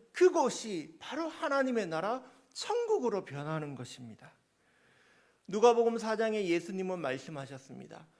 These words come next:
모든 사역을 시작하기 전에 이사야서의 예언의 말씀을 먼저 읽고 사람들에게 선포하셨던 것입니다. "주의 성령이 내게 임하셨으니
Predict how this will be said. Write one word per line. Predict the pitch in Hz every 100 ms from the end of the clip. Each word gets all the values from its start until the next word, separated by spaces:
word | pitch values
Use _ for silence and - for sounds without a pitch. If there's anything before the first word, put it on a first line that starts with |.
| _
모든 | - 135 165 196
사역을 | 208 226 233 220
시작하기 | 220 262 247 247 226 220
전에 | 175 170 226 165 - - - _ _ -
이사야서의 | 185 202 269 269 247 226 202 202
예언의 | 156 170 226 247
말씀을 | 214 160 160 196 175 202 311 - -
먼저 | 131 147 196 240 - - 320
읽고 | 349 349 165 214 - -
사람들에게 | - 175 165 160 143 139 165 214 285 -
선포하셨던 | - - 262 254 269 240 208 196 185 170 156
것입니다. | 135 131 127 113 - - _ _ - - - _ -
"주의 | - 311 320 311
성령이 | 254 247 247 247 240
내게 | 214 175 185
임하셨으니 | 208 175 165 165 180 - 156 165 151 127